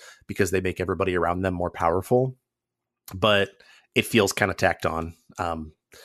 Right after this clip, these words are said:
and I, I would have liked to see maybe, like, even, like, a poison status effect or something that simple, um, tossed in, um, 'cause, like, the, all these, like, plant, animal, or, like, plant creatures, and, like, the Morbowl that you fight at the very beginning, like,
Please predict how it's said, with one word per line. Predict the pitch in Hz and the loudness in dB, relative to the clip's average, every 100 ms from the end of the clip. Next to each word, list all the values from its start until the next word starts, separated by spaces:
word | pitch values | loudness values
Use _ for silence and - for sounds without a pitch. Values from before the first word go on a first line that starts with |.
| - - _ | -20 -20 _
and | 120 113 | 0 2
I, | - | 4
I | 113 117 | 6 6
would | 107 | 6
have | 98 - | 4 4
liked | 90 - | 2 0
to | |
see | - 92 87 | -2 -2 -2
maybe, | 82 85 85 | -4 -4 -4
like, | 82 - | -6 -6
even, | 104 101 | -4 -2
like, | 95 | -4
a | |
poison | - 120 104 92 | 0 2 2 0
status | - 85 - - | -2 -2 -2 -10
effect | - 80 - | 0 0 0
or | 92 | -6
something | - 95 85 | -4 -2 0
that | 90 - | -2 -2
simple, | - 80 - 127 - - - - - - | -4 -4 -4 -4 -6 -16 -20 -20 -10 -4
um, | 85 80 80 - | -2 -4 -8 0
tossed | 95 85 - | 2 2 0
in, | 87 87 104 110 - | -4 -4 -6 -10 -12
um, | 82 78 78 80 | -10 -10 -12 -10
'cause, | 98 | -6
like, | 98 | -2
the, | 104 | 0
all | 98 | 0
these, | 92 78 | 0 -6
like, | - | -14
plant, | - - 87 92 _ _ _ - | -10 -4 -4 -4 _ _ _ -6
animal, | 90 87 85 82 92 | -6 -4 -4 -4 -2
or, | 104 | -2
like, | 101 98 | 0 -4
plant | - 101 98 - _ | -4 -2 -2 -6 _
creatures, | - 98 101 101 | -8 -4 0 0
and, | 113 | 0
like, | 104 | 0
the | 110 | 4
Morbowl | 120 120 95 92 | 6 6 4 0
that | 98 | -4
you | |
fight | 90 95 | 2 2
at | - | 2
the | |
very | 95 98 | 0 0
beginning, | 101 131 85 85 | 2 0 -2 -4
like, | 87 82 | -6 -6